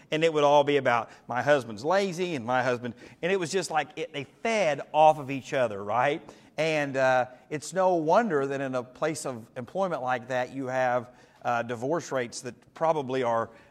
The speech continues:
uh, way over even the national average, just because it breeds that attitude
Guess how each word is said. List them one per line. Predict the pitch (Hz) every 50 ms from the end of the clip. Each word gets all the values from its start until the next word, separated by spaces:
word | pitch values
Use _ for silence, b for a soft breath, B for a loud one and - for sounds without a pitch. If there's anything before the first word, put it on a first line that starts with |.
| B B
uh, | 131 123 113 113 113
way | 107 113 139 165 165 165 156 143
over | 143 151 170 180 165 139 135 127 127 117
even | 135 156 143 135 139 123
the | 117 127
national | 120 131 135 143 139 - - 139 120 123 -
average, | - 131 135 160 185 170 135 120 117 110 107
just | - 151 135 -
because | - 131 - 147 135 113
it | 123 117 107 104
breeds | 127 147 170 202 214 196 151 127 120 123 127 120 127
that | 131 131 127 123 123 123 123 - b b b b b b b b b -
attitude | 139 160 185 196 180 151 123 107 - 143 131 123 123 123 127 -